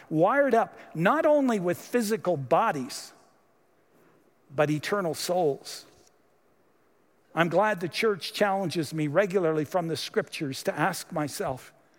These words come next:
"What am I staking my life on? What am I giving my life to that's gonna matter in the end to me and also to God?"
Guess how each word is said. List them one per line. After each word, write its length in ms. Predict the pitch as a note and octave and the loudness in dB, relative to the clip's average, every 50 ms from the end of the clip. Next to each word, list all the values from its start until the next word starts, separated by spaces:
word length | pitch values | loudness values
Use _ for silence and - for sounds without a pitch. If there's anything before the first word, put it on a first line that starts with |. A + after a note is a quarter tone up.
| _ _ _ _ _ _ _ _ _ _ _ _ _ | _ _ _ _ _ _ _ _ _ _ _ _ _
"What 160 | - E3 A#3+ | 0 2 2
am 100 | D4 D#4 | 2 2
I 80 | D4 B3+ | 0 0
staking 460 | - - - B3 A3 G#3 - A3+ G#3+ | -2 0 2 2 2 2 2 0 0
my 140 | F#3 D#3+ D#3 | 2 2 2
life 320 | D3 D3+ E3+ F#3 D3+ - | 2 2 0 0 -2 -4
on? 240 | F#3+ F#3 B2+ B2 A#2+ - - _ _ _ _ _ _ _ _ _ _ _ _ _ _ _ _ _ _ _ _ _ _ - | -6 -6 -6 -10 -12 -18 -20 _ _ _ _ _ _ _ _ _ _ _ _ _ _ _ _ _ _ _ _ _ _ 2
What 160 | E3 G#3+ C4+ | 2 2 4
am 100 | D#4 D4 | 4 4
I 80 | C4+ | 2
giving 320 | A3+ E3+ G#3 C4+ B3+ B3+ A3+ | 2 2 2 2 2 2 2
my 140 | G3 F3 D#3+ | 2 2 2
life 420 | D3 D#3 F3 A3 A3 - - - | 2 2 2 2 0 -2 -8 -8
to 220 | - - D#3 A2+ G2 - - _ _ _ _ _ _ _ _ _ _ _ _ _ - | -4 -4 -4 -4 -6 -14 -18 _ _ _ _ _ _ _ _ _ _ _ _ _ -4
that's 160 | - E3+ - | -4 -2 0
gonna 200 | - G#3+ F#3+ E3+ | 2 2 2 2
matter 400 | D#3 D#3 D#3+ F#3+ G3+ F#3+ F#3 D#3 | 2 2 2 2 2 2 0 0
in 100 | D3 D3+ | 0 2
the 160 | D3 C#3+ D3+ | 2 2 2
end 300 | F3+ F#3+ F#3 D3+ A#2 - | 2 2 0 -2 -4 -6
to 100 | - E3 | -6 -4
me 340 | C3 D3 F3+ F#3+ G#3+ A#3 A#3 | -4 -2 0 0 0 2 2
and 120 | F#3 D#3+ | 2 2
also 320 | E3+ G3 G#3 - - F3 C#3+ | 2 2 2 -2 -4 -6 -6
to 140 | - - B2+ | -6 -6 -4
God?" 360 | A2+ D3+ E3 G#3 B3 F#3+ - | -2 0 0 0 0 -2 -4